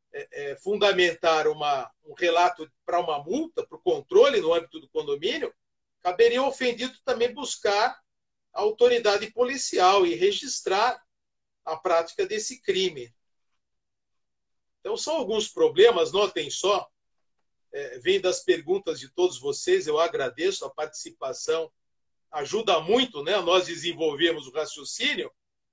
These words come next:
mas vejam só, são algumas questões que acabam sendo um problema de vizinhança, mas são algo bem pior. Tem desdobramentos mais sérios, mais críticos, que extravasam o direito civil, né?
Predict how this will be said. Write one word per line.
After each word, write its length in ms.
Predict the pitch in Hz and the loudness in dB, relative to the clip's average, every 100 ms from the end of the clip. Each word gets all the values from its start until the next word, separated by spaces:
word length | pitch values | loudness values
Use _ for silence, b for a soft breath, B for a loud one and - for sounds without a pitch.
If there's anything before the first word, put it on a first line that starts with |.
| - | -2
mas 160 | 233 240 | 2 2
vejam 280 | 285 269 226 | 2 0 -2
só, 220 | - 151 | -2 -4
são 180 | - 262 | 0 0
algumas 600 | 320 294 - - - - | 2 -2 -2 -8 -10 0
questões 840 | - - - 381 330 - - - _ _ _ _ _ _ _ _ _ | 0 0 2 4 4 0 -12 -18 _ _ _ _ _ _ _ _ _
que 320 | 233 233 214 | -4 0 0
acabam 540 | 208 - - - 240 202 | 0 0 2 4 4 4
sendo 320 | - 202 185 | 2 2 2
um 100 | 180 | -2
problema 460 | 190 180 170 165 165 | 0 2 0 0 0
de 100 | - | -2
vizinhança, 580 | 160 147 170 254 349 339 | -10 -4 -2 0 -2 -2
mas 220 | 339 - | -2 -2
são 180 | 294 233 | 4 4
algo 280 | 311 320 | 4 2
bem 220 | - 277 - | 2 2 6
pior. 460 | - 190 214 220 _ _ _ _ _ _ _ _ _ - | 6 8 6 2 _ _ _ _ _ _ _ _ _ -2
Tem 180 | 196 240 | 0 0
desdobramentos 1040 | 269 202 254 269 254 226 214 262 - 233 | -4 2 2 6 6 8 8 4 2 -6
mais 280 | 302 330 - | -2 -2 -2
sérios, 760 | - 196 226 370 - - - _ _ _ _ - | 4 8 8 4 -4 -12 -14 _ _ _ _ -14
mais 260 | - 214 - | -10 -8 -4
críticos, 800 | 208 269 240 - _ - - _ _ _ _ _ - | 0 2 0 -8 _ -18 -18 _ _ _ _ _ -14
que 60 | 208 | -6
extravasam 840 | 196 277 277 226 202 262 208 208 | -4 0 4 6 8 8 6 2
o 60 | 180 | 2
direito 360 | 170 160 160 | 0 0 -4
civil, 500 | - 156 123 135 117 113 | -10 -12 -8 -8 -8 -10
né? 180 | 180 | -16